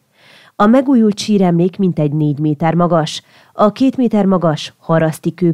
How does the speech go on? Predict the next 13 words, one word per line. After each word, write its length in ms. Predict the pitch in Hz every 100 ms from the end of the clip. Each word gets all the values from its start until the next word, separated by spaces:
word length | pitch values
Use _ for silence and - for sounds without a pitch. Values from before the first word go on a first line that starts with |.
| 165
posztamensen 800 | 185 - 185 175 180 - 190 185
két 280 | - 233
méteres 440 | 220 202 170 156 151
bronz 400 | 147 160 147 -
turulmadár 600 | - 156 160 160 156 151
látható. 640 | 151 156 - 170 180 151 - _ _ _ _ -
A 140 | 180
talapzat 500 | 190 175 160 165 165
alsó 320 | 180 185 -
részén 400 | 180 196 - 247
pedig 300 | 233 190 156
bronzkoszorú 840 | 165 202 156 139 127 - 151 143 143
van. 360 | 151 147 139